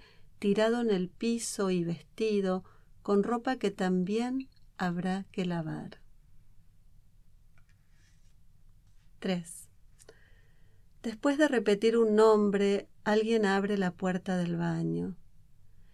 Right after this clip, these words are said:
En la interferencia de la ducha corre la cortina de plástico para contemplar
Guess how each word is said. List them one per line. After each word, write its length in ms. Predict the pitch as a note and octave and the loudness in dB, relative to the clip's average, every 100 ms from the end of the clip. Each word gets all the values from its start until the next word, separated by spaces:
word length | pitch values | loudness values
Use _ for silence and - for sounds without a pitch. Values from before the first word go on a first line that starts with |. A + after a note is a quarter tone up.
| - - | -20 -2
En 140 | G#3 | 2
la 80 | G#3 | 2
interferencia 880 | G#3+ G#3+ G#3+ G#3+ A3+ B3 C4+ - B3+ | 2 2 0 0 0 2 0 -2 0
de 140 | A3+ | 2
la 180 | G3 F#3 | 2 2
ducha 640 | G#3+ A3+ G#3+ - G3 F#3+ | 2 -2 -6 -6 -2 -2
corre 340 | F#3 G#3+ A3 A#3 | -2 -2 0 2
la 180 | G#3+ F#3+ | 2 0
cortina 800 | F#3 F3 - G#3+ G#3+ G#3 G3+ | -2 -2 -4 -2 0 2 0
de 100 | F#3+ | 0
plástico 960 | E3+ G3 G#3 G#3 - - F3+ - F#3 F#3 | -2 0 2 0 -6 -12 -12 -10 -10 -6
para 260 | F#3+ F#3 | -4 -4
contemplar 840 | F3+ F3+ F3 F#3 F3+ G3 G3+ G#3 | -2 -4 -2 -2 -2 -2 -2 -2